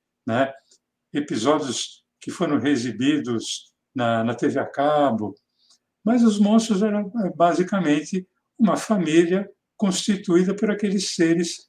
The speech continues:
fantásticos, né? Então, era o casal Herman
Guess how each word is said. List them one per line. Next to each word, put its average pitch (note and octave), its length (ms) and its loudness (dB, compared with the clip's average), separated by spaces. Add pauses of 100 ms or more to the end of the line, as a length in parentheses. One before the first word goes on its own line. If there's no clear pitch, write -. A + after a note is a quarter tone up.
(160)
fantásticos, - 1040 0 (320)
né? D3 320 0 (560)
Então, E3+ 520 -2 (140)
era C#3+ 580 2 (480)
o F#3 140 2
casal C#3 640 2 (100)
Herman C#3+ 500 0